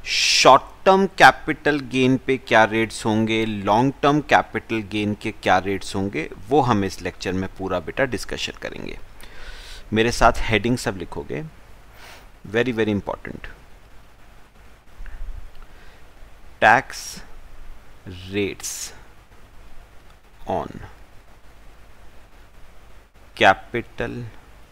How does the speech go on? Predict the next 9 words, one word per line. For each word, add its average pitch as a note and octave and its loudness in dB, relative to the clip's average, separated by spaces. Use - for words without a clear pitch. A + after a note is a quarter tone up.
gains। - -10
बेटा, G#3+ -4
कैपिटल E3+ 2
गेन A#2+ 2
हमारे G#2 -2
दो C3 2
तरह A#2 0
के - -10
हैं, G2 -8